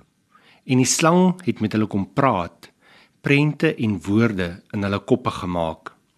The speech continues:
Self dit is moeilik om te verstaan, maar ons leermeesters en ma's het gesê, jy hoef dit nie te verstaan nie. Jy hoef nie eens te dink hoe dit moontlik kon wees nie. Jy moet net weet dat die wêreld van daardie tyd 'n bose plek was.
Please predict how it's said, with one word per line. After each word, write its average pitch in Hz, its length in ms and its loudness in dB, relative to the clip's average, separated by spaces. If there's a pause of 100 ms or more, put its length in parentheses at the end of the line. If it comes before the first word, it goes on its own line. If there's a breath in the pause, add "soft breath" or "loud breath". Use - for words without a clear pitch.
(600 soft breath)
Self 185 340 0
dit 143 160 4
is 196 160 4
moeilik 113 300 2
om 104 100 -2
te 107 80 -2
verstaan, 101 540 -2 (340 loud breath)
maar 135 160 4
ons 127 140 2
leermeesters 156 720 6
en 113 160 0
ma's 98 380 0
het - 100 -4
gesê, 98 520 0 (360 loud breath)
jy 120 160 2
hoef 120 320 0
dit 113 160 0
nie 101 60 -4
te 101 100 -8
verstaan 90 560 -4
nie. 80 140 -10 (1500 loud breath)
Jy 143 160 6
hoef 127 160 0
nie 214 140 8
eens 196 160 2
te 127 80 -2
dink 120 480 0
hoe 113 160 2
dit 95 80 -2
moontlik 117 500 0
kon 87 200 -4
wees 85 280 -6
nie. 87 240 -10 (480 loud breath)
Jy 123 120 2
moet 185 180 8
net - 100 -8
weet 127 200 6
dat 117 80 4
die 95 120 0
wêreld 127 380 2
van 135 100 2
daardie 98 300 0
tyd 90 340 -6
'n 107 160 -6
bose 110 320 0
plek - 320 -6
was. - 400 -8